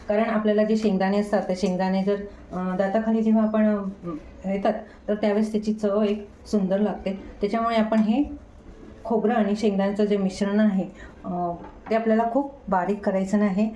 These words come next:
थोडं जाडसर करून घेणार. या पद्धतीने आपण जे मिक्स-, शेंगदाणा आणि खोबऱ्याचं जे मिश्रण करून घेतलं आहे ते आपण याच्यामध्ये मिक्स करणार, म्हणजे आपलं छानपैकी असं वाटण तयार होईल.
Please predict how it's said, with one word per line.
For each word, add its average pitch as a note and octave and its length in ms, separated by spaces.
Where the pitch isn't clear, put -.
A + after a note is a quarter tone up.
थोडं G#3 140
जाडसर G3 380
करून F3+ 280
घेणार. D#3 260
या G#3+ 60
पद्धतीने G#3 420
आपण F#3+ 240
जे G3+ 80
मिक्स-, F#3 280
शेंगदाणा F3+ 420
आणि F3 200
खोबऱ्याचं E3+ 380
जे F3 100
मिश्रण F3 300
करून F3+ 200
घेतलं F#3+ 220
आहे E3 160
ते F3+ 40
आपण F3 200
याच्यामध्ये E3+ 480
मिक्स F#3+ 220
करणार, E3+ 280
म्हणजे F#3 200
आपलं F#3+ 260
छानपैकी F#3 420
असं F#3 200
वाटण F3+ 300
तयार F3+ 240
होईल. F3 160